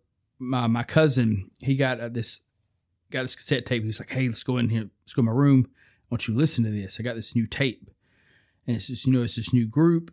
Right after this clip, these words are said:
and it was the Two Live Crew. And, uh, Tommy, I don't know if you've ever, uh, listened to 'em or not. Uh, but they were the, one of the, like, the first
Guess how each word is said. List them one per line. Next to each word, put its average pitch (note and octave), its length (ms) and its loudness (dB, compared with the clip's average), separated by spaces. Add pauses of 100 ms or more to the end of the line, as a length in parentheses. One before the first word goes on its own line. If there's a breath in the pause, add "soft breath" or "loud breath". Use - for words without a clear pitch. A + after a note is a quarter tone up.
and B2 320 0
it B2+ 80 -2
was A#2+ 140 0
the A2 80 -2
Two - 180 4
Live A#2+ 240 0
Crew. A#2 400 0 (540 soft breath)
And, G#2 260 -4
uh, A#2 160 -4
Tommy, D3 200 0
I C#3 40 -2
don't D3 100 0
know B2 60 2
if A#2 120 -4
you've B2 120 0
ever, G#2+ 340 -4
uh, A2 80 -6
listened B2 380 0
to A#2 160 0
'em G2+ 140 -4 (560 soft breath)
or A2+ 100 0
not. A2 280 -4 (920 soft breath)
Uh, A#2+ 300 -2 (540)
but D#3 160 -10 (500)
they D#3+ 340 0
were F#3 180 6
the, C#3+ 320 4 (180)
one E3+ 180 4
of C#3+ 60 4
the, C3+ 100 2
like, C3+ 200 0
the C3 80 -4
first - 760 0